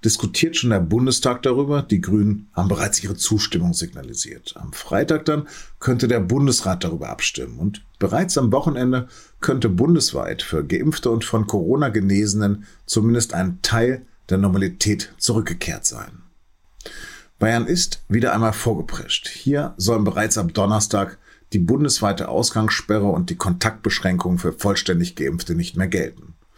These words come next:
Auch sollen dann Geimpfte und Genesene keinen negativen Test mehr brauchen, wenn sie zum Beispiel einkaufen gehen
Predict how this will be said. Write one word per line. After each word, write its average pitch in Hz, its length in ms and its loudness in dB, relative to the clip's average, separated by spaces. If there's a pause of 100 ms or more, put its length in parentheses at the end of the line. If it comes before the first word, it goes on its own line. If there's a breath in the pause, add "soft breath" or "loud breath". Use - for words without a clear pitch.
(500 loud breath)
Auch 110 100 0
sollen 131 320 2
dann 170 240 2
Geimpfte 151 460 0
und 107 100 2
Genesene 113 640 2
keinen 101 260 0
negativen 104 640 0
Test - 300 0
mehr 120 120 2
brauchen, 107 580 0
wenn 113 140 0
sie 139 80 0
zum - 160 0
Beispiel 101 400 0
einkaufen 98 600 0
gehen 85 320 0